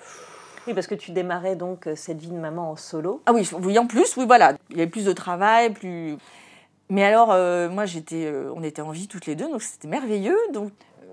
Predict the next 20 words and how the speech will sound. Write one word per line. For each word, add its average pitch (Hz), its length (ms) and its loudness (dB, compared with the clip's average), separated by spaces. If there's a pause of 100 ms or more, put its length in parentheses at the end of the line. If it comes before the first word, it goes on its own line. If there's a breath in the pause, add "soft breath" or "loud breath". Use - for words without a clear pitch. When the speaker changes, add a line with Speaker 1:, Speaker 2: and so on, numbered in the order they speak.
Speaker 2:
peut-être 185 160 -14
qu'elle 185 140 -6
a - 20 -2
été 175 180 -6
cool. 262 460 -2
Euh, 196 300 2
moi, 214 160 2
peut-être 233 200 -8
que 208 100 -8
j'étais 180 260 -6
cool 214 220 -8
aussi, 240 340 -4
parce 165 180 -6
que, 190 120 -10
euh, 160 340 -8
j'ai 160 160 -8
tellement 226 280 2
relativisé 196 680 -2
les 190 100 2
problèmes. 175 580 -4